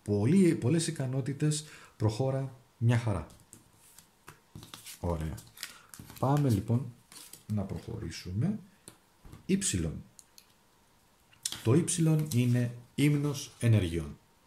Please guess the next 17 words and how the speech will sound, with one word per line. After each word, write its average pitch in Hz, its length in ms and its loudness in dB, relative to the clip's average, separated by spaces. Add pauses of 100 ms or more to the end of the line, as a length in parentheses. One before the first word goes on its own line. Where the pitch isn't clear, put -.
(920)
Ύμνος 156 480 4
ενεργειών, 92 600 2
λοιπόν, 170 420 -2
το 135 100 -2
συνδυάζουμε 101 640 2
και 87 180 -6
με, 80 220 -6
εδώ 101 180 -2
πέρα 92 260 -2
και 87 100 -6
με 85 120 -4
κάποιο 82 360 -8
μήνα 92 200 0
που 82 120 -6
έχετε 80 220 -8
εσείς 87 320 -4 (120)
γεννηθεί. 101 680 -2